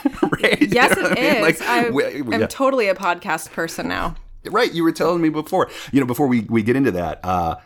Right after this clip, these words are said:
Speaker 1: w-, you know, again, this is the show about things people love. So what is it you love? What is it you wanna talk about today?
Speaker 2: Ooh, well,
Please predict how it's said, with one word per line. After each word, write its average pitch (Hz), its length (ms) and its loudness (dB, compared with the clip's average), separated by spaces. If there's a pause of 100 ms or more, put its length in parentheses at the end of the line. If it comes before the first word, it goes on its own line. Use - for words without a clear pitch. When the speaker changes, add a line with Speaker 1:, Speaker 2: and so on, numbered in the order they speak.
(220)
Speaker 1:
w-, - 280 -6
you 113 40 0
know, 95 120 2
again, 107 260 0
this 92 140 -2
is 90 80 -10
the 98 80 -2
show 110 220 0
about 101 280 0
things 104 220 0
people 92 300 -2
love. 95 300 2
So 90 140 -2
what 104 180 2
is 110 80 0
it 113 80 -2
you 95 140 -2
love? 90 240 2
What 90 120 2
is 90 100 2
it 87 60 -2
you 87 80 -2
wanna 85 180 0
talk 82 280 0
about - 260 -8
today? - 300 -10
Speaker 2:
Ooh, 226 240 -2
well, 185 320 0